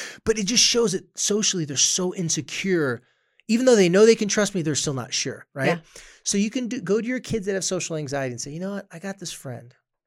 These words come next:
Speaker 1: Their teenage daughter, close to your age,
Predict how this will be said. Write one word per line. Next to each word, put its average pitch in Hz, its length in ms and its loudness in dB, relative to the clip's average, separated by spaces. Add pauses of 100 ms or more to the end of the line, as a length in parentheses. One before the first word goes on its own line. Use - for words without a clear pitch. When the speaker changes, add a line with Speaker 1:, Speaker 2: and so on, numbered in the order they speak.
(500)
Speaker 1:
Their 143 100 -6
teenage 196 480 -6
daughter, 120 440 -4 (560)
close 359 260 2
to - 80 -6
your 156 100 -2
age, - 360 -14